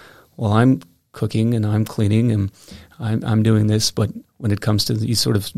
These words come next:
details, um, s-, some of the, most of that largely falls on my wife. Um,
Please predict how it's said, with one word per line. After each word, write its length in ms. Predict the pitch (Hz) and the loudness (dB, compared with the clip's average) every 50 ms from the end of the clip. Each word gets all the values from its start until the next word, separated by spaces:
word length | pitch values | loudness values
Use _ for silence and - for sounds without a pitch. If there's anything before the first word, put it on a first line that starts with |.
| 143 143 | -8 -6
details, 720 | 127 110 123 123 113 - 117 104 98 101 107 110 - - _ - - _ _ _ _ _ _ _ _ _ - | 0 2 2 2 2 2 2 2 2 2 2 0 -2 -4 _ -20 -20 _ _ _ _ _ _ _ _ _ -4
um, 500 | 104 98 95 95 95 98 101 110 - - _ _ _ - - 196 - - - _ _ | -2 0 0 0 0 0 -2 -2 -6 -8 _ _ _ -20 -20 -18 -18 -18 -18 _ _
s-, 160 | - - - 269 - _ | -10 -10 -10 -10 -12 _
some 220 | - - - 120 101 | -10 -6 -4 -4 -2
of 60 | 101 | -4
the, 140 | - - 135 | -4 -6 -6
most 300 | 127 131 113 110 - - | -2 2 2 2 2 2
of 80 | 113 | -2
that 140 | 101 92 - 175 156 185 170 | -2 -2 -4 -6 -10 -10 -6
largely 320 | 143 110 104 98 95 107 | -2 0 0 2 0 -2
falls 260 | 92 - 117 110 101 104 | -2 -2 -2 -2 0 0
on 80 | 101 | 0
my 120 | 98 101 101 | 0 0 0
wife. 300 | 104 107 107 107 - - - - - - - - - - _ _ _ - | 0 0 0 -2 -4 -8 -20 -20 -20 -20 -20 -20 -20 -20 _ _ _ -4
Um, 520 | - 107 98 98 98 98 95 98 98 - | 0 2 4 4 4 4 2 2 0 -2